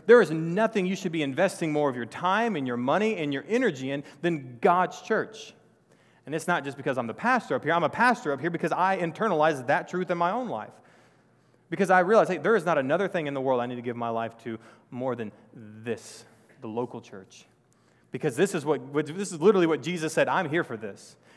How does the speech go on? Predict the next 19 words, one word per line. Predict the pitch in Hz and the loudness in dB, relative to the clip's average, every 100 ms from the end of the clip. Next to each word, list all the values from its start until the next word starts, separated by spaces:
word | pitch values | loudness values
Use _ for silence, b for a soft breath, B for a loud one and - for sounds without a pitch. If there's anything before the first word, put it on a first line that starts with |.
| b | b
And | 139 | 4
whatever | 180 190 | 4 4
Jesus | 143 151 196 202 226 | 0 -2 -2 -4 -4
is | 196 | 0
here | 220 | 2
for, | - 185 | 2 2
I'm | 143 123 | 2 -2
here | 107 | -8
for. | - 104 98 - _ b | -10 -16 -18 -20 _ b
Right? | 147 | 0
Whatever | 147 214 180 | 4 4 4
God's | 127 135 190 185 | 2 2 2 0
gonna | 202 | -4
invest | 196 190 196 202 | -2 0 0 0
in, | 180 | -4
I'm | 120 127 | -2 -4
gonna | 120 107 | -4 -8
invest | 98 98 104 | -10 -12 -14
in. | - | -18